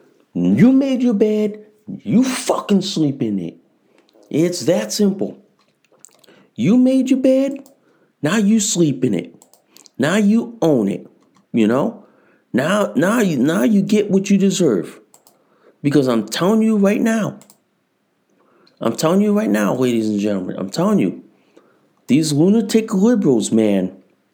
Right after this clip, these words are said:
these lunatic liberals s-, supporting a terrorist, supporting terrorists that would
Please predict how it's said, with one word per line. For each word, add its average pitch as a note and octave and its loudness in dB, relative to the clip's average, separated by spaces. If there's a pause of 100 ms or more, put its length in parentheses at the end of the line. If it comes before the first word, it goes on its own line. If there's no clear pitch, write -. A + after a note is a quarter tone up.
(960)
these G#2+ 2
lunatic G3 0
liberals G3+ 0 (1300)
s-, - -18 (200)
supporting G3+ -2
a E3+ -6
terrorist, F#3+ -4 (840)
supporting G3+ 0
terrorists D#3+ -4
that B2+ -6
would C3+ 0